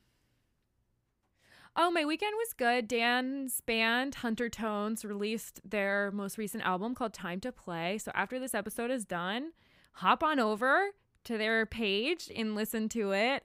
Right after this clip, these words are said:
Um, so the album release show was on Friday. His parents were here, um, and it was a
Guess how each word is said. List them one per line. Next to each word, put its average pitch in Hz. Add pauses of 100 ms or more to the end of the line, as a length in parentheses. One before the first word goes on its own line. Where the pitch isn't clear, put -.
Um, 190
so 208
the 196
album 208
release 202
show 196
was 190
on 190
Friday. 262 (340)
His 190
parents 240
were 226
here, 226
um, 180
and 190
it 165
was 175
a 170